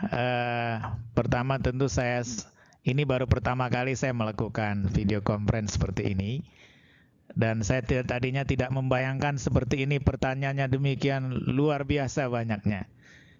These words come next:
Eh, tapi saya puas bahwa apa yang saya tayangkan tadi itu mengundang banyak respon dari para mahasiswa yang,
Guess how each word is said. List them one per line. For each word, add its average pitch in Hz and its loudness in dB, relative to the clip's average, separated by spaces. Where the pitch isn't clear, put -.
Eh, 123 -2
tapi 135 4
saya 156 2
puas 143 0
bahwa 123 2
apa 120 0
yang 127 -4
saya 117 -2
tayangkan 113 -2
tadi 113 0
itu 135 0
mengundang 120 0
banyak 113 -2
respon 120 -2
dari 110 -2
para 107 0
mahasiswa 113 -2
yang, 123 0